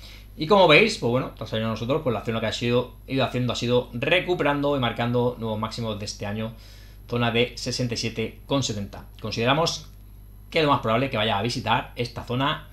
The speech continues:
sus máximos históricos, por la zona de los setenta y un euros. Y en caso de superarla, podríamos ver más subidas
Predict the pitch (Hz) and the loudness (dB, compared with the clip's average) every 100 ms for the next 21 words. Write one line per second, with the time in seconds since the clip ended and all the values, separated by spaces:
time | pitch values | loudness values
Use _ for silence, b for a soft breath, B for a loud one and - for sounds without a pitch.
0 | b b b - - 101 113 110 98 95 | b b b -18 -12 -6 -6 -4 -6 -4
1 | 139 - 107 110 117 - - - - 147 | -4 -4 -4 0 -2 -4 -12 -20 -8 -2
2 | 120 - 113 107 110 - - - 185 185 | 0 0 0 0 -2 -4 -6 -2 0 0
3 | 160 113 110 113 - b b b b b | 2 2 2 -2 -6 b b b b b
4 | - - - - - - - - - - | -20 -20 -20 -20 -20 -20 -20 -20 0 6
5 | 160 120 - 107 123 113 135 135 113 113 | 8 6 -2 -2 -2 0 2 6 6 4
6 | 104 104 101 98 104 - 101 107 113 110 | 2 0 -2 0 0 -2 -2 0 0 0
7 | - | -6